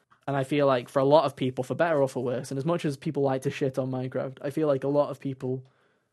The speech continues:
grew up and experienced a lot through Minecraft. And it's probably one of my most played games of all time,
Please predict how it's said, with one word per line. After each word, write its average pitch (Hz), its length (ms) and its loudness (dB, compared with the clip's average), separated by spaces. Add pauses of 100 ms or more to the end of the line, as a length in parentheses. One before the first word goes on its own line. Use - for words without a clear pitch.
(840)
grew 139 240 4
up 139 160 -2
and 135 320 -6
experienced 147 540 -4
a - 20 0
lot 131 260 -2
through 127 140 -8
Minecraft. 127 360 -10
And - 40 -16
it's 139 100 -10
probably 240 220 6
one 135 100 2
of 127 60 -2
my 123 100 -2
most 143 240 0
played 139 200 0
games 127 260 -6
of 135 100 -10
all 123 140 -4
time, 139 420 -10